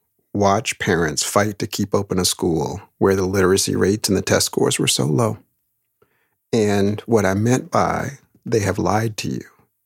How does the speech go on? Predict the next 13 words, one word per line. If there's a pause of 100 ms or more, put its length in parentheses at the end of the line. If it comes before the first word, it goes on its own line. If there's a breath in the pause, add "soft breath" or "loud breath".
is
that
there's
no
way
a
kid
can
get
all
A's (240)
and
still